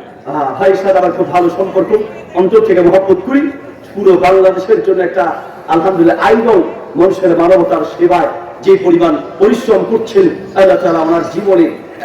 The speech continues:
ওনার আমলে ওনাকে আল্লাহ নেক হায়াতে বারাকা দান করুক, আমিন বলেন। তো পুলিশ একসাথে আমরা হচ্ছে উমরায় গিয়েছিলাম। ওনার টিমের একজন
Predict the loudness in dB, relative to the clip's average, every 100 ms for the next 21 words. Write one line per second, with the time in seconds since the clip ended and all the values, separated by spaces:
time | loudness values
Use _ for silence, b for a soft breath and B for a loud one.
0 | 0 2 2 0 -4 -2 0 2 0 0
1 | -6 -2 0 2 0 0 0 2 2 2
2 | 2 2 0 0 0 0 2 2 2 2
3 | 4 4 4 4 2 -2 -8 -6 -4 0
4 | 2 0 -6 -14 -6 -2 0 0 -2 -2
5 | -2 -2 0 -2 -2 -10 -16 -14 -2 -2
6 | 2 2 2 -2 -12 0 0 2 0 0
7 | 2 0 2 0 0 -2 -10 -16 -18 -12
8 | 0 2 4 2 -2 0 2 2 0 -6
9 | -10 -16 -14 -8 -4 -2